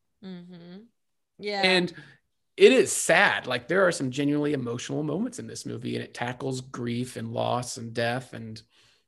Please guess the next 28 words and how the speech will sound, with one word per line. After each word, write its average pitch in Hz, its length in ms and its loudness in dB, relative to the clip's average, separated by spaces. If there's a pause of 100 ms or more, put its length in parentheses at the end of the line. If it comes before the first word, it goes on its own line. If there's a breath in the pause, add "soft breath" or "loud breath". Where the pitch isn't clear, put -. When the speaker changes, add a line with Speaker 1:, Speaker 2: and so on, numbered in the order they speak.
(100)
Speaker 2:
how 147 180 4
you 143 140 4
move 135 240 0
on 127 240 2
and 120 160 -2
grieve. 127 480 -4
Like, 117 260 -6
I 151 100 2
don't 170 140 6
know. 139 300 6
It's, - 400 -8 (1600)
I 180 100 8
Speaker 1:
It 196 40 10
Speaker 2:
loved 139 300 6
it. - 200 -8 (400)
Speaker 1:
No, 302 380 0
it, 247 260 -2
it 226 120 -6
was 269 200 -4
weird 285 360 -2
because 254 580 -2
as 226 240 -2
I 285 80 -2
was 254 160 -6
watching 202 460 -4
it, 196 260 -6 (180)
I 226 140 -8
was 240 300 -8